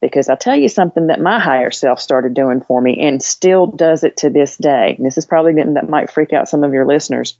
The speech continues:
but one of the things that started happening to me in twenty eleven, which was the actual end of the human plan in October of twenty eleven, before we got to our second deadline in December of, of twenty twelve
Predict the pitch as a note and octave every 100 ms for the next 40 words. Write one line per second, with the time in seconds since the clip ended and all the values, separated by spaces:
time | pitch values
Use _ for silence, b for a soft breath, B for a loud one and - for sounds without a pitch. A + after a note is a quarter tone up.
0 | _ - D3 D#3 F#3 G3+ A3+ G#3 G3+ G3
1 | D#3 - F3 D3+ D3+ - F3+ F#3 D#3+ D3
2 | D3 C#3+ C#3 C3+ C#3 - D#3 D#3 D3+ D#3+
3 | E3 B2 A2+ C#3 - - D#3+ D#3+ - -
4 | C#3 - D3 - D#3+ C#3 - D#3+ D#3 D3
5 | C3+ C3 D3 C3+ C3 D3 C#3+ C3 C3 B2
6 | - C#3 C#3+ C3+ - C#3+ C3 B2+ C3 B2+
7 | B2 B2+ C3+ B2+ B2+ C3 - C3 B2+ B2
8 | B2+ B2 - - D3 D3+ C#3 C3+ C3 B2+
9 | B2 A#2 B2 A#2+ B2 C#3 C3 A#2+ A#2+ A#2+
10 | - B2+ B2 - - C3 A#2+ - C#3 -